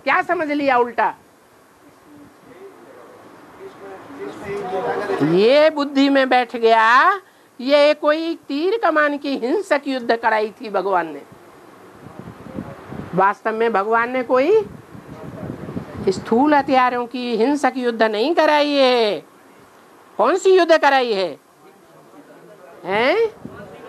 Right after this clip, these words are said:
पांच विकारों की। ये बेहद की लड़ाई है। शास्त्र सारे झूठे हो गए कृष्ण का नाम डालने से।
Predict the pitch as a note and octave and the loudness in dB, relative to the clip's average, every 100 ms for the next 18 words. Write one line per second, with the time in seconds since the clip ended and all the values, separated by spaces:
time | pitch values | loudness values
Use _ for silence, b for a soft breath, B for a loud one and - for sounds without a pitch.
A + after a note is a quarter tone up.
0 | - - - - A3 C4+ E4+ F#4 F#4 D#4+ | -18 -16 -8 0 2 2 2 0 0 -4
1 | D4+ D4+ D4 C#4+ C#4 C#4 C4+ C4 B3+ A#3+ | 0 0 0 -2 -4 -4 -4 -2 -2 -2
2 | G#3 D3 - - - - - - - - | -2 -4 -12 -20 -20 -20 -18 -18 -16 -16
3 | - E3 A3+ F#3+ F#3 A#3 C#4 D#4 D#4+ D4 | -10 0 0 2 4 4 4 2 2 0
4 | C4+ B3+ A#3+ A3+ A3 F3 F3 G3+ C#4+ E4 | 0 2 2 2 0 0 0 2 4 6
5 | D4+ B3+ F#3+ - - - - - - - | 6 2 -2 -10 -20 -20 -20 -20 -20 -20
6 | - - - - - - - - - - | -20 -20 -20 -20 -20 -20 -20 -20 -20 -20
7 | - - - B3+ - - F#3+ G#3 A#3 B3+ | -20 -20 -18 -14 -6 0 2 4 4 6
8 | C#4 C#4+ C#4 C4+ - A#3+ C#4+ D#4+ D#4+ C4+ | 4 0 -8 -10 -2 2 4 4 2 0
9 | G#3+ A3 A#3+ F#3+ F#3+ F3 D3+ - _ _ | -4 -6 0 0 2 -2 -6 -8 _ _
10 | C3 C4 B3 A#3 G3 F#3 F3+ E3 C#3+ - | -2 -2 0 0 -2 0 -2 -2 -12 -16